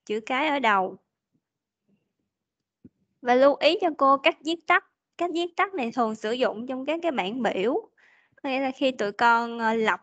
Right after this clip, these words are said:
một cái thời khóa biểu. Cô lấy ví dụ như khi tụi con lập một cái thời khóa biểu thì tụi con ghi thứ, ờ, là mừng. Tụi con có thể ghi tắt bằng cách này.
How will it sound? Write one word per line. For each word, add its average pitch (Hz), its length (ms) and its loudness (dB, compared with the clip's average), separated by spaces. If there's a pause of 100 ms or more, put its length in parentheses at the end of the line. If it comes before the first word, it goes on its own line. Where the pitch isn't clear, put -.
một 208 120 -6
cái 302 200 -2
thời 214 160 0
khóa 294 200 0
biểu. 196 340 -4 (680)
Cô - 160 -2
lấy 294 160 0
ví 370 120 0
dụ 220 180 -2
như 240 220 -4
khi 262 100 -2
tụi 220 140 -6
con 233 180 -4
lập 214 160 -2
một 202 120 -8
cái 294 120 -6
thời 247 160 -2
khóa 302 160 2
biểu 254 440 0 (420)
thì 240 140 2
tụi 226 140 -2
con 262 280 0
ghi 262 160 0
thứ, 339 520 -2 (580)
ờ, 208 320 0
là 214 240 -2 (300)
mừng. 247 440 2 (840)
Tụi 214 100 -6
con 262 160 2
có 320 80 2
thể 233 220 -2
ghi 262 180 -4
tắt 311 240 -2 (420)
bằng 214 200 -6
cách 285 180 -4
này. 202 300 -2